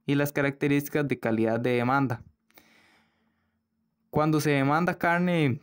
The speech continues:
con un nivel de engrasamiento moderado y altos rendimientos en cortes, resulta conveniente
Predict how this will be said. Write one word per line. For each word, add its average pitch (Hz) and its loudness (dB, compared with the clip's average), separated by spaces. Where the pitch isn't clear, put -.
con 127 -2
un 147 2
nivel 156 2
de 156 2
engrasamiento 120 0
moderado 139 0
y 127 0
altos 127 0
rendimientos 135 0
en 113 0
cortes, 147 -2
resulta 127 0
conveniente 156 0